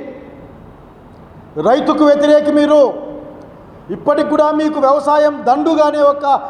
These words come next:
కాన్సెప్టే మీ బ్రెయిన్లో బలంగా ఉంది, మీకు, మీ కూటమికి. రైతుల భూములు సోలార్ పేరు మీద లాక్కునే కూతున్న ఉత్సాహం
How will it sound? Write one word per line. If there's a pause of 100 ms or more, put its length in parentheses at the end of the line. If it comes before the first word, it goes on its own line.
(200)
కాన్సెప్టే
మీ
బ్రెయిన్లో
బలంగా
ఉంది, (220)
మీకు,
మీ
కూటమికి. (2000)
రైతుల
భూములు
సోలార్
పేరు
మీద
లాక్కునే
కూతున్న
ఉత్సాహం